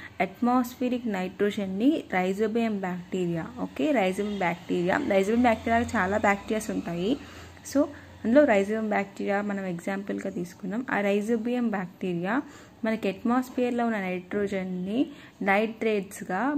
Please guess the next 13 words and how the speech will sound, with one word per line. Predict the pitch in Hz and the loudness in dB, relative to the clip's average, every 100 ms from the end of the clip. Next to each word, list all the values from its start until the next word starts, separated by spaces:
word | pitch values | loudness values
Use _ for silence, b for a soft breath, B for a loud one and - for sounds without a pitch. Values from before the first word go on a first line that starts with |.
| 226 | 2
మనకి | 208 208 196 | 2 0 0
root | 208 233 - | 0 -2 -4
నో-, | 208 - 208 | -4 0 0
రూట్స్ | 226 214 - 202 | 0 -2 -4 -2
నోడ్యూల్స్లో | 196 190 185 - - 254 214 | 0 0 -2 -4 0 2 2
roots | 202 202 - | 0 -4 -6
దగ్గర | 185 180 202 254 | -4 -2 -4 -4
store | - 233 233 | 2 4 4
చేస్తుందన్నమాట. | 220 - 185 175 170 180 - - - B B B B 208 | -2 -8 -6 -4 -2 -4 -6 -10 -12 B B B B 2
ఆ | 254 247 | 4 4
నైట్రోజన్, | 208 190 196 196 196 - | 2 -2 -2 -2 -4 -4
ఆ | 214 226 | -2 -2
నైట్రేట్స్ని | 202 190 190 196 180 175 - 190 | -2 -6 -6 -4 -2 -4 -4 0